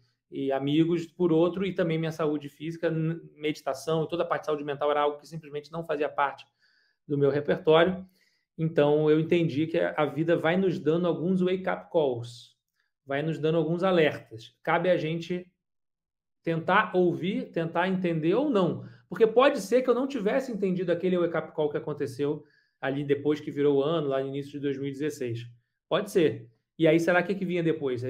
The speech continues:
Seria um infarto? Né? Seria, o que que, o que que ia acontecer?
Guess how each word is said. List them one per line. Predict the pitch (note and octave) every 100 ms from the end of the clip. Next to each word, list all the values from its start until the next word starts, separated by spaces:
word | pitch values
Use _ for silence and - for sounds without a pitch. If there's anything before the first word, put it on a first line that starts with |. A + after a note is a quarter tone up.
| A#2
Seria | C#3 C#3+
um | C#3 B2
infarto? | A#2+ F3+ E3 - - _ C3+
Né? | B2+ B2+
Seria, | C3+ C#3 C3+
o | B2+
que | E3+
que, | E3 C#3+ C3+
o |
que | - E3+
que | D#3+
ia | D3
acontecer? | C#3+ C#3 B2+ - A2+